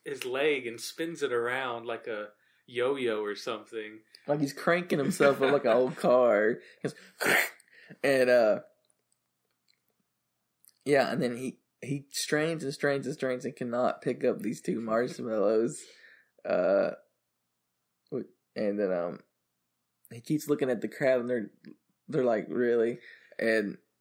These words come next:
Speaker 2: uh, he eventually, you hear a ripping sound, everyone goes, <gasps> and then he turns around, he looks at his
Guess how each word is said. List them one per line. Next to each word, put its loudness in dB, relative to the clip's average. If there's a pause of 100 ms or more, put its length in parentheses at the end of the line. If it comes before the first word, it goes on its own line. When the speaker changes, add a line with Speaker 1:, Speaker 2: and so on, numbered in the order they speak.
(200)
Speaker 2:
uh, -2 (920)
he -8 (120)
eventually, 0 (440)
you -8
hear 2
a 4
ripping 2
sound, -2
everyone -2
goes, -4 (440)
<gasps> -20
and -2
then -4 (160)
he -20
turns -2
around, 0
he -4
looks 0
at 2
his -4